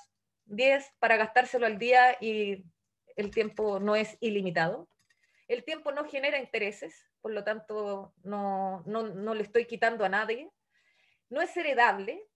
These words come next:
o sea, si alguien de alguna manera se quería ir del banco del tiempo porque viajaba, etcétera, ese tiempo tenía que transferirlo al banco de tiempo nuevamente y el banco de tiempo en su rol social destinará las horas de ese participante.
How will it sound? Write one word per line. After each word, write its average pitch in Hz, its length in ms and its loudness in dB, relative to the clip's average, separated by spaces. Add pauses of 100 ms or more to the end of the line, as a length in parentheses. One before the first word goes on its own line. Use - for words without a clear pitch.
(100)
o 202 100 -12
sea, 220 320 0
si 226 140 0
alguien 247 340 2
de 233 60 0
alguna 233 260 0
manera 247 680 4
se - 260 4
quería 226 360 8
ir 285 440 -2
del 226 220 4
banco 254 280 6
del 240 180 6
tiempo 262 460 4
porque 214 300 0
viajaba, 220 520 2
etcétera, 262 680 4
ese 247 260 6
tiempo 254 460 4
tenía 240 260 6
que 226 100 2
transferirlo 214 720 2
al 285 80 2
banco 294 280 -2
de 285 80 4
tiempo 294 320 -4
nuevamente 294 480 -4
y 262 100 0
el 233 100 4
banco 226 260 0
de 208 60 2
tiempo 233 280 0
en 220 60 -6
su 208 160 -4
rol 208 160 2
social 302 500 2
destinará 233 480 4
las 226 160 4
horas 240 240 6
de 220 80 2
ese 220 180 0
participante. 185 760 -2